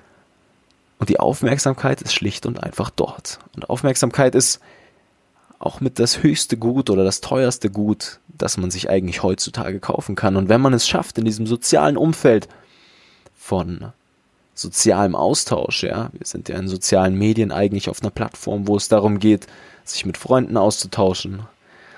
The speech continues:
Der eine oder andere postet, was er heute zu Abend isst. Man schreibt sich, man teilt Urlaubsbilder, man teilt Memes, man teilt so viele Dinge mit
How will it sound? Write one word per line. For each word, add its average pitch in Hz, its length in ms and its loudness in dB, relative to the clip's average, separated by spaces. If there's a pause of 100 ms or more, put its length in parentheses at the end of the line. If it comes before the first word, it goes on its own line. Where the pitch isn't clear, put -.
(180)
Der - 120 -8
eine 95 220 0
oder 98 160 4
andere 92 340 -2
postet, - 580 -4
was - 200 -8
er 95 180 -6 (100)
heute 113 260 4
zu - 160 2
Abend 113 340 4
isst. - 400 0 (360)
Man 95 120 -4
schreibt 117 360 2
sich, - 420 -6
man - 260 -18 (360)
teilt 92 320 -4
Urlaubsbilder, 101 720 2
man 87 180 -6
teilt - 420 -10 (360)
Memes, 98 640 2
man 92 180 -2
teilt 101 400 2 (540)
so 117 180 2
viele 127 460 4
Dinge 123 500 2
mit - 460 -4